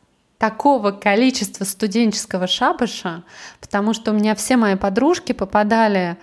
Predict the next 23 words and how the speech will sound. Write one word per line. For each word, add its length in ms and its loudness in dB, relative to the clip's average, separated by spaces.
в 120 0
ужасные 760 2
ситуации. 960 -4
А, 240 -2
многим 460 4
подругам 540 0
там 420 -2
подсыпали 640 0
какие-то 800 -2
таблетки 1120 0
в 100 -20
коктейли, 560 0
которые 380 0
они 200 4
пили 220 0
на 120 2
вечеринках. 880 -2
А 120 -4
я 220 4
никогда 540 4
не 180 4
употребляла 640 0
алкоголь, 560 0